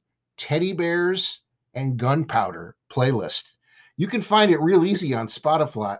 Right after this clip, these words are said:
Spotify, on Spotify. Just type in Refresher Podcast dash sensitivity, teddy bears, and gunpowder. So,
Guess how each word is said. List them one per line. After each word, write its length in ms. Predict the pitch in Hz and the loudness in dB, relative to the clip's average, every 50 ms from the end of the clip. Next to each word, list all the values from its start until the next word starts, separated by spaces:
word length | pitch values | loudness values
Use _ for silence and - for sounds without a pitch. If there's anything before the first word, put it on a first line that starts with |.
| _ _ - | _ _ -14
Spotify, 760 | - - - - 98 95 98 90 - - 92 87 87 85 87 - | -12 -12 -10 -8 -6 -6 -6 -8 -10 -14 -14 -14 -14 -14 -10 -6
on 140 | - 120 123 | -4 -4 -4
Spotify. 800 | - - - - 160 190 208 185 131 - 123 113 113 127 139 - - - - - - - _ - | -4 -4 0 2 4 4 4 4 2 2 2 2 2 2 0 -2 -8 -16 -20 -20 -20 -16 _ -2
Just 360 | - 185 196 - - - - | 0 2 2 0 0 -4 -4
type 300 | - 165 175 180 175 202 | 0 2 2 2 4 2
in 140 | 185 165 156 | 2 2 4
Refresher 640 | 127 120 117 - - 165 175 165 - - 143 120 | 4 2 0 0 -2 -4 -4 -2 -4 -4 -6 -6
Podcast 800 | - - 156 147 151 143 - - 156 151 151 147 - - - - _ _ _ _ _ _ _ - | -4 -2 0 0 0 -2 -2 -2 0 0 0 -2 -4 -8 -14 -18 _ _ _ _ _ _ _ -6
dash 520 | 123 120 113 107 107 - - - - - _ _ _ | -2 -2 -2 -2 -2 -4 -6 -8 -8 -12 _ _ _
sensitivity, 1080 | - - - - 170 190 - - 135 120 - - 165 156 160 156 147 147 143 143 139 - _ _ _ _ _ _ | -12 -8 -4 -2 -2 -2 -2 -4 -6 -6 -4 -2 -2 -2 -2 -4 -4 -4 -6 -6 -8 -12 _ _ _ _ _ _
teddy 320 | - - 175 165 165 175 165 | -4 -2 0 2 2 2 0
bears, 420 | 156 156 156 151 156 160 131 - | 2 2 2 2 2 0 -2 -2
and 220 | 143 151 156 139 | -4 -2 -2 -2
gunpowder. 800 | 110 123 123 147 151 127 - 107 95 90 87 82 73 - _ _ _ _ _ _ _ _ _ _ _ _ _ _ | -2 -2 -2 -2 -2 -4 -4 -6 -6 -6 -6 -10 -14 -18 _ _ _ _ _ _ _ _ _ _ _ _ _ _
So, 500 | - - - - 196 175 247 - - - | -8 -4 0 4 4 4 4 2 0 -8